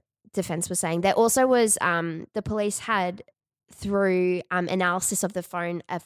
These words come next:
FaceTime conversation had come up between Jared and Nigel. It was a bit of a fuck up because Nigel didn't actually end up having an Apple iPhone. There's a funny, sassy moment. Well, not funny 'cause this isn't funny,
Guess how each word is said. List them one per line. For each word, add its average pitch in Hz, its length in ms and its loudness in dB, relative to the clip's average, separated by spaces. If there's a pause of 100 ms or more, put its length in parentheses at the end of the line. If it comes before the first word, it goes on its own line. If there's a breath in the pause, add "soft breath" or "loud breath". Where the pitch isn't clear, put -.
FaceTime 240 520 -4
conversation 285 640 -6
had 277 160 -12
come 285 220 -2
up 294 140 0
between 220 600 -4 (280)
Jared 196 400 2
and 185 160 -2
Nigel. 202 480 2
It - 320 -14
was 220 100 -4
a 240 60 4
bit 269 220 4
of 262 100 4
a 247 80 2
fuck - 280 0
up 196 220 2
because 190 360 -2
Nigel 185 800 0 (260)
didn't 185 220 2
actually 175 440 -4
end 175 220 -2
up - 160 0
having 175 540 -6 (140)
an 175 260 -4 (120)
Apple 170 540 -4 (100)
iPhone. 156 400 -4 (420 soft breath)
There's 220 140 -2
a 220 60 0
funny, 226 400 0
sassy 202 420 0
moment. 170 340 -2
Well, 196 100 0
not 196 180 -2
funny 165 420 -8
'cause 180 160 -10
this 180 220 -8
isn't 180 240 -12
funny, - 320 -10